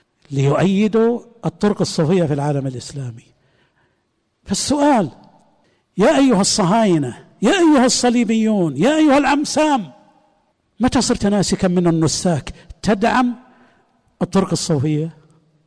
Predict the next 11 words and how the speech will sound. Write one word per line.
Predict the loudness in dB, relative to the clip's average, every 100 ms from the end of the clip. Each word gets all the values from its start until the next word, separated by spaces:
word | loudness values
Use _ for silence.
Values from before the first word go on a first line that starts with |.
| -4
متى | 0 2
رأيناك | 4 4 4 4
ناسكاً، | 2 2 2 0 0 0
صرت | -2 0
ناسكاً | 2 2 2 0 -2
تدعمها؟ | -2 -2 -2 2 2 2 -2 -16 _ _ _ _ -6
لكن | 0 2 2 2 2 2 -4 -20 _ _ _ _ _ _ _ _ _ -6
هو | 0 0 0 -4 -14 -12
يقصد | -8 -8 -4 -4 -2
بذلك | -4 -4 -6 -8
أشياء. | -10 -10 -12 -12